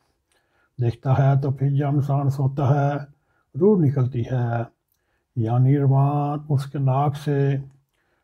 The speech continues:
आसमान पर जाती है, तो रवां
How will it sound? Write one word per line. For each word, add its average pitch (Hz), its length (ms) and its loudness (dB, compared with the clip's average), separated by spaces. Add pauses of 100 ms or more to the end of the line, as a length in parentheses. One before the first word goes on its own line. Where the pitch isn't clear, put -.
(120)
आसमान 139 420 2
पर 139 200 0
जाती 107 320 -6
है, 123 380 -2 (600)
तो 120 100 -2
रवां 139 560 2